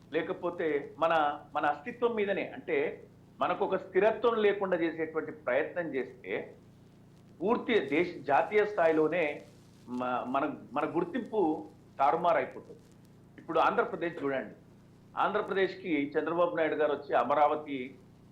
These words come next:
ఆ, దీనికి రాజధాని అని దానికోసం చాలా కష్టపడి acres of land పూల్ చేసి అవన్నీ చేసిన తర్వాత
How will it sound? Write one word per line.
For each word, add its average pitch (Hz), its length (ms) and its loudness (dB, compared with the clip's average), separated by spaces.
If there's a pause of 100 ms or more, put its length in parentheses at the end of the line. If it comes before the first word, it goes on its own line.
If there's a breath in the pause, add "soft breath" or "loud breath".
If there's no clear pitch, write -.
(120)
ఆ, 117 220 2
దీనికి 135 380 -4
రాజధాని 139 680 2 (460)
అని 131 300 -4
దానికోసం 143 640 -2
చాలా 135 240 2
కష్టపడి 123 800 -4 (500)
acres - 220 -2
of - 60 -12
land 139 520 0
పూల్ 131 320 -6
చేసి 131 240 -2
అవన్నీ 127 340 2
చేసిన 135 340 -6
తర్వాత 127 720 0